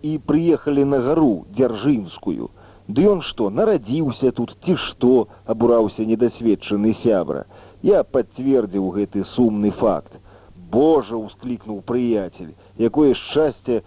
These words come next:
што тут хоць Берыя не нарадзіўся. Калі ўжо скончыцца гэты ідыятызм?» Калісьці і мне здавалася, што гэты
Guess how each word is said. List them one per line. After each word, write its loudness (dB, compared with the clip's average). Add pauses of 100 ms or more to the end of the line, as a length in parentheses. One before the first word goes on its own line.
(140)
што -6
тут -4
хоць -2
Берыя 0
не -2
нарадзіўся. -2 (200)
Калі 4
ўжо 2
скончыцца -2
гэты -4
ідыятызм?» 0 (920)
Калісьці 4
і 4
мне 4
здавалася, 0
што 0
гэты 2